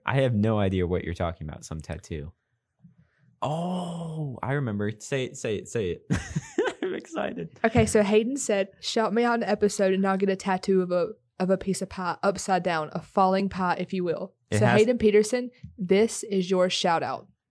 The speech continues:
Speaker 1: It has to be the logo, our logo.
Speaker 2: Also, Hayden was telling me that he's really thinking about making a podcast and ours really inspired him. And I think that is so awesome.
Speaker 1: That's
Speaker 2: He already, like, I think he said he even already had a mic and stuff.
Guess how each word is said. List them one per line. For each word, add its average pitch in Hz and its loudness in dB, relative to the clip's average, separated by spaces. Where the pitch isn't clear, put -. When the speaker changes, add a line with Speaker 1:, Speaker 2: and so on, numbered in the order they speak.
Speaker 1:
It 107 -4
has 110 0
to - -16
be 107 0
the 95 0
logo, 87 -2
our 95 2
logo. 82 -6
Speaker 2:
Also, 285 2
Hayden 220 2
was 240 -4
telling 220 0
me 214 2
that 196 -2
he's 202 -4
really 202 2
thinking 202 -6
about 185 -4
making 196 -4
a 185 -4
podcast 196 -6
and 190 -2
ours 190 -2
really 190 -2
inspired 185 -6
him. 226 -6
And 196 -4
I 190 -4
think 202 -8
that 190 -2
is 190 -6
so 180 -2
awesome. 185 -4
Speaker 1:
That's 156 -2
Speaker 2:
He 214 4
already, 214 2
like, - -10
I 202 -4
think 269 -2
he 262 0
said 220 0
he 202 4
even 208 -2
already 202 -2
had 190 -4
a 180 -2
mic 180 -4
and 185 -4
stuff. 165 -6